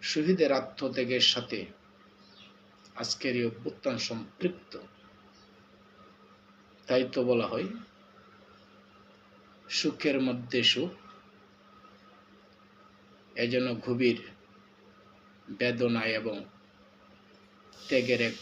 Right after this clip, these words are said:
মহিমান্বিত মাস হিসেবে তথা অগাস্টকে বাঙালির হৃদয়ে,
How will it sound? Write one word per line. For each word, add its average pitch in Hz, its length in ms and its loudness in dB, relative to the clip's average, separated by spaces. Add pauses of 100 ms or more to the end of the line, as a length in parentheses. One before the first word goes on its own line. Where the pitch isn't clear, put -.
মহিমান্বিত 139 680 -2 (4000)
মাস 131 260 4 (120)
হিসেবে 120 380 4
তথা 117 200 -2 (140)
অগাস্টকে 117 540 -2 (1300)
বাঙালির 113 520 -2
হৃদয়ে, 113 340 -4